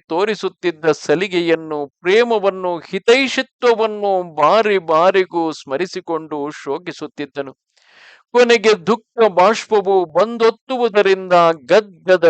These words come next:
ಸ್ವರವುಳ್ಳವನಾಗಿ ಅಣ್ಣನಾದ ಧರ್ಮರಾಜನನ್ನು ನೋಡಿ ಹೀಗೆಂದು ಪ್ರತ್ಯುತ್ತರವನ್ನು ಹೇಳತೊಡಗಿದನು. ಅಣ್ಣ, ನಾನೇನು ಹೇಳಲಿ? ನಮಗೆ ಬಂಧು ರೂಪದಿಂದಿದ್ದ ಕೃಷ್ಣನು ನಮ್ಮನ್ನು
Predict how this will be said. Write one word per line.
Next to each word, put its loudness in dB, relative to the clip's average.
ಸ್ವರವುಳ್ಳವನಾಗಿ -2
ಅಣ್ಣನಾದ 4
ಧರ್ಮರಾಜನನ್ನು 0
ನೋಡಿ -2
ಹೀಗೆಂದು -8
ಪ್ರತ್ಯುತ್ತರವನ್ನು -4
ಹೇಳತೊಡಗಿದನು. -6
ಅಣ್ಣ, -6
ನಾನೇನು 4
ಹೇಳಲಿ? 0
ನಮಗೆ 4
ಬಂಧು 2
ರೂಪದಿಂದಿದ್ದ 0
ಕೃಷ್ಣನು -2
ನಮ್ಮನ್ನು 0